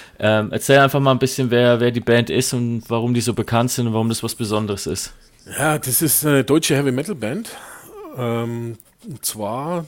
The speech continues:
Speaker 2: vom Udo, wie heißt jetzt mit Nachnamen? Jetzt ist mir
Speaker 1: Dirk
Speaker 2: der Nachname
Speaker 1: Schneider.
Speaker 2: entfallen. Dankeschön, ja, Dirk Schneider.
Speaker 1: Das ist das Einzige,
Speaker 2: Ah.
Speaker 1: was ich mir da merken kann. <laughs>
Speaker 2: <laughs> Ja, ich vergesse immer den seinen Namen.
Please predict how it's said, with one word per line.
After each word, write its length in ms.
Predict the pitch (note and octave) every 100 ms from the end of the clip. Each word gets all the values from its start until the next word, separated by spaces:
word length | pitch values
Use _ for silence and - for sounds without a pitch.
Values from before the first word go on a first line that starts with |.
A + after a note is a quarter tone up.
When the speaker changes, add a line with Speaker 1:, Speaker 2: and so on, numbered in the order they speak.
| D3 A2+
Speaker 2:
vom 600 | - - A#2+ A#2 A2+ A#2 -
Udo, 760 | D3+ E3 D#3 D3+ D3 D3 D3 - - - - - -
wie 100 | G#2
heißt 180 | G2 -
jetzt 160 | G2
mit 120 | G#2+ F2+
Nachnamen? 340 | F2 A2 G#2+
Jetzt 140 | -
ist 80 | F#2+
mir 160 | - C3
Speaker 1:
Dirk 40 |
Speaker 2:
der 60 | -
Nachname 200 | G#2+ G2
Speaker 1:
Schneider. 80 | F#2+
Speaker 2:
entfallen. 360 | F#2 - E2+ - - - _
Dankeschön, 580 | B2 C3 C3 - A2 E2
ja, 180 | G#2 A2
Dirk 240 | - C#3
Schneider. 380 | - G#2+ G2 D3 - - -
Speaker 1:
Das 160 | A2+ B2+
ist 100 | B2
das 80 |
Einzige, 280 | B2 B2+ A#2+
Speaker 2:
Ah. 20 |
Speaker 1:
was 140 | A#2 A2
ich 120 | A2+
mir 100 | A#2
da 100 | G#2
merken 360 | G#2 G#2 G#2 F#2+
kann. 260 | A#2+ B2 - - -
<laughs> 260 | F3+ - A#3+
Speaker 2:
<laughs> 220 | C#3+ - C3+
Ja, 220 | C3 B2
ich 100 | -
vergesse 380 | B2+ - B2+ D3
immer 100 | A#2
den 220 | B2 B2
seinen 240 | - G#2
Namen. 420 | F#2+ G2+ A#2 E2+